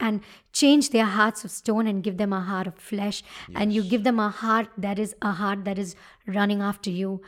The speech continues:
Speaker 2: Mm.
Speaker 1: When we run after you, Father God, you make everything just so much more easier and everything else just fades away. So I pray for focus right now. I pray
Speaker 2: Amen.
Speaker 1: that we focus on you, where we focus on the things that you've given us,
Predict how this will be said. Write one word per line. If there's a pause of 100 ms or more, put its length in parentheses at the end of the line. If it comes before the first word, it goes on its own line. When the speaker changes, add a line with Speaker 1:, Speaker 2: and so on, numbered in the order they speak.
(160)
Speaker 2:
Mm.
Speaker 1:
When
we
run
after
you,
Father
God,
you
make
everything
just (280)
so
much
more
easier (340)
and
everything
else
just
fades
away. (280)
So
I
pray
for
focus
right
now.
I
pray
Speaker 2:
Amen.
Speaker 1:
that
we
focus
on
you, (320)
where
we
focus
on
the
things
that
you've
given
us,